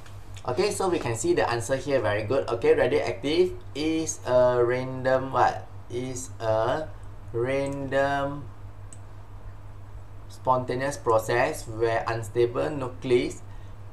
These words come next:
emits radioactive radiation until the nucleus become more stable. Okay, so there are a lot of, uh, radioactive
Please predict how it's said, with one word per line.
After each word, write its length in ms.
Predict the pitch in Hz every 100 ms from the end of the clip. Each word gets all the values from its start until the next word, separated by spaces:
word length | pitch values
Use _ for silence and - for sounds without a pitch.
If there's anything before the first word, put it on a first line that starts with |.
| -
emits 680 | 117 117 156 185 - - - -
radioactive 680 | 120 127 139 - 123 139 113
radiation 680 | 110 107 110 107 127 135 -
until 460 | 113 104 104 127 131
the 180 | 101 92
nucleus 520 | 101 95 113 120 107
become 460 | 92 - 107 107
more 540 | 107 107 101 104 117 - - - - - - -
stable. 800 | - - 95 90 92 95 - - - -
Okay, 220 | 104 135
so 180 | 147 135
there 180 | 110 90
are 100 | 85
a 40 |
lot 200 | 98 110 -
of, 320 | 90 92 - - - - - - -
uh, 220 | 98 -
radioactive 760 | 92 98 98 - 110 113 120